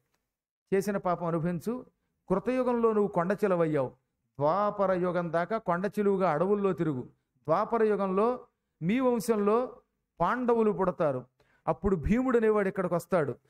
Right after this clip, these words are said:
ఆ భీముడిని నువ్వు చుట్టముట్టేయి, అప్పుడు భీముడిని రక్షించుకోవడానికి ధర్మరాజు వస్తాడు, ఆ ధర్మరాజుని నువ్వు కొన్ని ప్రశ్నలు వెయ్యి, ఆ ప్రశ్నలకు ఆయన సమాధానం చెబుతాడు." దానికి నహుష ప్రశ్నలు అని పేరు అన్నమాట. ఆ నహుష ప్రశ్నలు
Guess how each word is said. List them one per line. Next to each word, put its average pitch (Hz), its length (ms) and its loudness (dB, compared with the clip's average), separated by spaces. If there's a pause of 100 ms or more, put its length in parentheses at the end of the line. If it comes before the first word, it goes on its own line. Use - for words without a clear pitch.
(160)
ఆ 165 100 2
భీముడిని 226 440 2
నువ్వు 202 260 0
చుట్టముట్టేయి, 214 680 0 (640)
అప్పుడు 175 440 0
భీముడిని 240 380 2
రక్షించుకోవడానికి 202 680 0
ధర్మరాజు 190 520 0
వస్తాడు, 147 420 -2 (320)
ఆ 160 100 -2
ధర్మరాజుని 208 600 0
నువ్వు 196 200 2
కొన్ని 185 240 0
ప్రశ్నలు 214 400 0
వెయ్యి, 147 260 0 (300)
ఆ 170 80 2
ప్రశ్నలకు 202 500 -2
ఆయన 196 120 -2
సమాధానం 190 500 -2
చెబుతాడు." 170 500 -2 (180)
దానికి 170 200 -4
నహుష 170 360 2
ప్రశ్నలు 196 600 0
అని 214 100 2
పేరు 180 200 0
అన్నమాట. 156 300 -4 (680)
ఆ 156 120 0
నహుష 175 340 2
ప్రశ్నలు 202 840 0